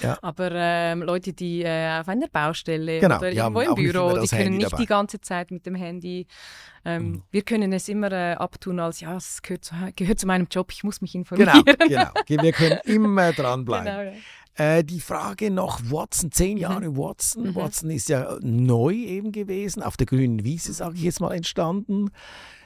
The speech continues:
Speaker 1: Äh, von C H Media, eben nicht irgendwie entstanden aus einer Zeitung heraus oder aus einem Fernsehen hinaus oder so.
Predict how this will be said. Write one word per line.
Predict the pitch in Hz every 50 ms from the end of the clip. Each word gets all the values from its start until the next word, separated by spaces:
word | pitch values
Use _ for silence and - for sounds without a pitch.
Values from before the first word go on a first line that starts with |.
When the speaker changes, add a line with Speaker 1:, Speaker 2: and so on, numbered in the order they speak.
| - _
Speaker 1:
Äh, | - - 127 120 123
von | 117 - 135 127 113
C | - 131 127 135
H | 139 143
Media, | 143 139 143 151 160 147 - 160 156 151 160 -
eben | - 139 117 127 143 139 139
nicht | 151 180 220 208 - - -
irgendwie | - - 175 180 180 175 156 151 165 156 160
entstanden | 165 139 - - 160 151 160 165 - - 156
aus | - - 147 147 143 -
einer | - 156 139 139 139
Zeitung | 127 - 139 131 147 147 - 156 151 127
heraus | 120 135 123 120 123 123 131 131 131 131 123 - -
oder | 131 123 135 131
aus | 120 -
einem | 135 123 117 117
Fernsehen | - 120 117 120 131 135 120 120 127 123 113
hinaus | 117 127 120 117 117 127 127 123 113 - -
oder | - 127 123 123
so. | 104 117 127 135 160 190